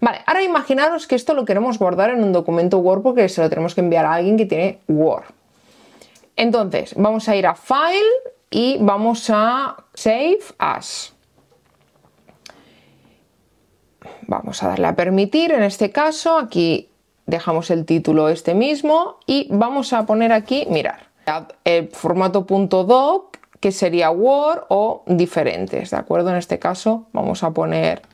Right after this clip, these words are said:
doc. En el caso de que ahora digáis, ah, quiero abrirme otro, pues no pasa nada. File, New, y vamos a Text Document.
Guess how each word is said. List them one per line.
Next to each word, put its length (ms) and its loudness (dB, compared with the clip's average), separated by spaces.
doc. 520 0
En 120 0
el 80 0
caso 280 0
de 140 2
que 80 0
ahora 180 0
digáis, 460 0
ah, 240 -6
quiero 520 2
abrirme 680 0
otro, 460 -2
pues 280 -20
no 100 -8
pasa 300 -10
nada. 380 -6
File, 580 0
New, 640 2
y 60 2
vamos 380 0
a 320 0
Text 320 -4
Document. 720 -4